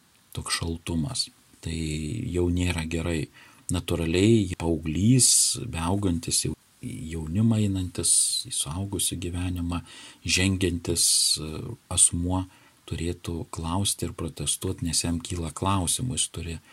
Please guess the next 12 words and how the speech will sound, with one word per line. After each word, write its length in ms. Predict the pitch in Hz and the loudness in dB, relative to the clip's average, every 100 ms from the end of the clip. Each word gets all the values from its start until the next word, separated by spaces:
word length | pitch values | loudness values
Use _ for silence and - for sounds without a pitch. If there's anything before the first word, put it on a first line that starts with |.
| - - - - - | -20 -20 -20 -14 -4
patikrinti 720 | 90 - 107 98 87 76 82 | 0 2 4 4 2 2 2
suaugusių 600 | - 85 87 85 - 82 | 2 2 2 2 0 0
pasaulį, 720 | 85 - 92 98 95 82 73 - 73 | 0 0 2 0 -2 -2 -4 -6 -8
ar 160 | 76 82 | -8 -6
jie 140 | 85 | -6
tikrai 360 | - 71 95 104 | -6 0 2 2
to 160 | 87 | 0
gyvena, 480 | 80 80 82 87 85 | -2 -4 -2 -2 -2
ką 160 | 80 73 | -4 -4
šneka, 540 | - 82 95 101 92 | -4 -4 -4 -4 -6
ar 40 | 87 - - | -6 -14 -10
iki 520 | - 69 87 82 80 | -8 -4 -4 -2 -4